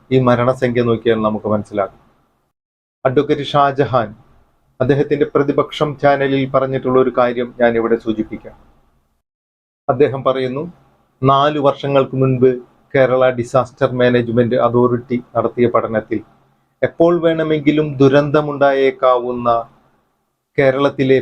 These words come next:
പശ്ചിമഘട്ടത്തിന്റെ കിഴക്കൻ ചെരുവിൽ നിന്ന് അടിയന്തിരമായി നാലായിരം കുടുംബങ്ങളെ മാറ്റിപ്പാർപ്പിക്കണം എന്നാണ്. ഈ കിഴക്കൻ ചെരുവിൽ ഉൾപ്പെടുന്ന പ്രദേശങ്ങളാണ് മുണ്ടക്കൈ,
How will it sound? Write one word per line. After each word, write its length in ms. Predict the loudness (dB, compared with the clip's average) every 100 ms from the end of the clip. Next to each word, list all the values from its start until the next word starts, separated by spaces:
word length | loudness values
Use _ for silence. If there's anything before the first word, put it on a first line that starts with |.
| 0
പശ്ചിമഘട്ടത്തിന്റെ 1000 | -4 -4 -2 0 2 0 -2 -2 0 0 -2
കിഴക്കൻ 500 | 0 0 0 -2 -4 -2
ചെരുവിൽ 360 | 0 2 2 2 0
നിന്ന് 240 | -2 -2 -6 -12 _ _ _ _ -2
അടിയന്തിരമായി 1040 | 0 2 2 2 2 2 0 0 0 -2 -4 -4 0
നാലായിരം 600 | 2 4 2 2 -2 -2
കുടുംബങ്ങളെ 500 | -2 0 0 0 -2 -4 -2
മാറ്റിപ്പാർപ്പിക്കണം 960 | 0 0 -6 -6 0 0 -2 -4 -2 -2 -4
എന്നാണ്. 280 | -2 -2 -2 -12 _ _ _ _ _ _ _ _ _ _ _ -2
ഈ 80 | 0 2
കിഴക്കൻ 440 | 2 2 2 0 2
ചെരുവിൽ 380 | 2 2 2 0 0
ഉൾപ്പെടുന്ന 440 | 2 4 2 2 0
പ്രദേശങ്ങളാണ് 760 | 2 2 2 0 2 4 2 -2 -8 -14 -4
മുണ്ടക്കൈ, 540 | 0 2 0 2 0